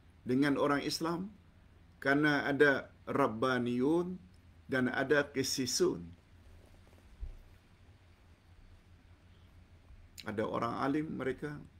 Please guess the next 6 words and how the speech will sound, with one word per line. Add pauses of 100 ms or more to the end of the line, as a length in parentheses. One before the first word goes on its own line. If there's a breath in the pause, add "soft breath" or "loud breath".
(1500)
dan
ada
orang
yang
kuat
beribadat